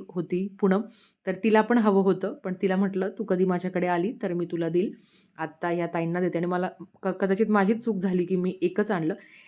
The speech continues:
एक दोन अजून आणलं असतं तर मलाही छान वाटलं असतं. पण काय होतं ना, असं वाटतं की, अ, आपल्याकडे पण पडून राहतं आणि ज्याला गरज आहे, कारण, अ, लवकर अव्हेलेबल होत पण नाही ते.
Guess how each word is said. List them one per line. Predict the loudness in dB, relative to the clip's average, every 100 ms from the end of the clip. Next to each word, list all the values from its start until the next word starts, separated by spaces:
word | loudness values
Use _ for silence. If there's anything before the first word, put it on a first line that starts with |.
| 0
एक | 0 2
दोन | 2
अजून | 2 0 0
आणलं | 2 0 0
असतं | -2 -6 -4
तर | -4 -6 _ _ -8
मलाही | -4 -2 0 -2
छान | -2 -2
वाटलं | -2 -2
असतं. | -4 -4
पण | -4 -4 -6 -16 _ -2
काय | 0 2
होतं | 2 2
ना, | 2
असं | 2
वाटतं | 0 0
की, | -2 -2
अ, | 0 2 2
आपल्याकडे | 0 0 2 2
पण | 2 2
पडून | 4 4 4
राहतं | 2 0 0
आणि | 2
ज्याला | 2 2
गरज | 2 2
आहे, | 0 -2 -6 -12 -20 -18 -6
कारण, | -2 -2
अ, | 0 2 2 0
लवकर | 2 4 6 4
अव्हेलेबल | 4 4 6 6 6
होत | 6 4
पण | 4 2
नाही | 4 2
ते. | -2